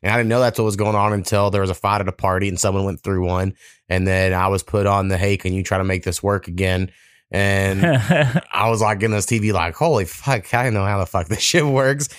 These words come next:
Speaker 1: Um, and we got it back, but it was all, the picture was all warped and, you know, because
Speaker 2: Right.
Speaker 1: the fucking plexiglass <laughs> was all fucked. And it was like, "Oh, I think your shit's fucked, man. You shouldn't have fucking house parties." I don't know.
Speaker 2: Hell yeah.
Speaker 1: Um, so that was a wild house. It was, you probably knew him. Giff-,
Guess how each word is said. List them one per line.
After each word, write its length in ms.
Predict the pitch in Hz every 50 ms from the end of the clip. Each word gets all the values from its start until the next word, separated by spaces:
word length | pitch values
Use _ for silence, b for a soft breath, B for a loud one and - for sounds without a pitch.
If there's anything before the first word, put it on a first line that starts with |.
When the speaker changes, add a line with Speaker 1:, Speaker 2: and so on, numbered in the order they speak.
| B B B B B -
Speaker 1:
Um, 280 | - 113 113 110 110 -
and 120 | 120 123
we 80 | 123 127
got 200 | 120 139 147 147 135
it 100 | 120 110
back, 240 | 127 131 131 123 104
but 80 | 113 110
it 40 |
was 160 | 107 107 101 117
all, 240 | 110 110 107 107
the 180 | 95 104 95 92 _ _ _ _ _ -
picture 300 | - 113 113 - - 104
was 120 | 98 98 101
all 180 | 104 101 101 95
warped 380 | 90 92 101 101 98 - -
and, 200 | 101 98 98 90 - -
you 100 | 110 110
know, 180 | 104 95 92
because 400 | 92 143 143 139 135 127 123 104
Speaker 2:
Right. 0 |
Speaker 1:
the 160 | 104 98 95
fucking 280 | 110 110 104 90 98 92
plexiglass 800 | - 110 104 98 92 - - 131 113 139 - - 143 123 113 120
<laughs> 0 |
was 120 | 127 113
all 140 | 113 113 113 110
fucked. 400 | - - 113 110 110 107 - B B B B B B B B
And 80 | - 123
it 40 | 123
was 180 | 120 113 101
like, 180 | 107 95 95 104
"Oh, 140 | 120 165 180
I 80 | 196 202
think 220 | - 185 185 170
your 80 | 190 151
shit's 260 | - - 180 - -
fucked, 220 | - 120 107 104 98
man. 220 | 104 110 123 135
You 60 | 123 117
shouldn't 180 | 143 135 120 127
have 140 | 123 117
fucking 240 | - 147 135 - 131
house 200 | 135 147 165 175 -
parties." 440 | - 95 90 90 85 82 - - _ -
I 60 | -
don't 140 | 110 147 147
know. 180 | 113 107 117 120 -
Speaker 2:
Hell 260 | 131 120 113 113 110
yeah. 340 | 107 110 107 107 110 120 110 104
Speaker 1:
Um, 380 | 104 104 104 104 101 98 95 - _ _ _ _ _ _ _ _ _ _ _ _ _ _ _ _ b b b b b b b b _
so 180 | - - - 101
that 60 | 101
was 180 | 101 101 95 92
a 40 | 95
wild 280 | 95 92 90 90 85
house. 400 | 80 82 80 82 85 - - - - - - - _ _ _ -
It 40 | 92
was, 200 | 87 85 85 82 -
you 120 | 113 143
probably 180 | 131 170 139 120
knew 160 | 107 110 110 107
him. 200 | 104 101 95 90
Giff-, 240 | 107 110 - -